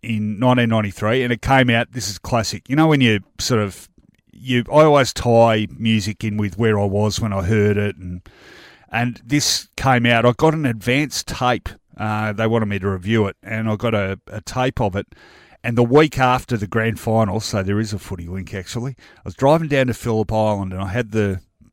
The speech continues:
the preview tape there of Versus, and I thought, "Oh, I'll stick this in the car, see how it sounds." And it was the best <laughs> drive I've ever had, 'cause that album, that rocks really hard. Starts off with, uh, Go, and then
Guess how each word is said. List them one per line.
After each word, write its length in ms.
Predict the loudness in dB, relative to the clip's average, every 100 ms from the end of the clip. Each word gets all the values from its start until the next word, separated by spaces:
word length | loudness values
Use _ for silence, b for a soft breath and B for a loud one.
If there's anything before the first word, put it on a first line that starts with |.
| _
the 100 | -10
preview 480 | -6 -2 -2 -2 -8
tape 280 | -6 -6 -6
there 200 | -6 -4
of 80 | -6
Versus, 500 | -4 -4 -2 -6 -6
and 80 | -8
I 20 |
thought, 220 | -6 -8
"Oh, 20 | -6
I'll 140 | -8
stick 260 | -10 -10 -12
this 220 | -16 -16
in 60 |
the 60 | -16
car, 320 | -6 -4 -4
see 200 | -6 -6
how 80 | -6
it 80 | -6
sounds." 280 | -4 -4 -6 b b b b b
And 180 | -2 -2
it 60 | 0
was 180 | -2
the 140 | -4 -8 -6
best 260 | -4 -2 2
<laughs> 0 |
drive 200 | 4 6
I've 200 | 4 4
ever 260 | 2 4 2
had, 300 | 0 -2 0
'cause 240 | -2 0
that 200 | 0 2
album, 520 | 6 4 4 0 -4 -14 b b _
that 160 | -4 -2
rocks 560 | -2 2 2 2 -6 -2
really 280 | 0 0 0
hard. 340 | 0 0 0
Starts 400 | -2 0 0 0
off 240 | -4 -2
with, 340 | -2 -2 -2 -6
uh, 200 | -4 -6 -6
Go, 480 | 0 4 4 2 -2 b b b b
and 160 | -8 -4
then 240 | -4 -6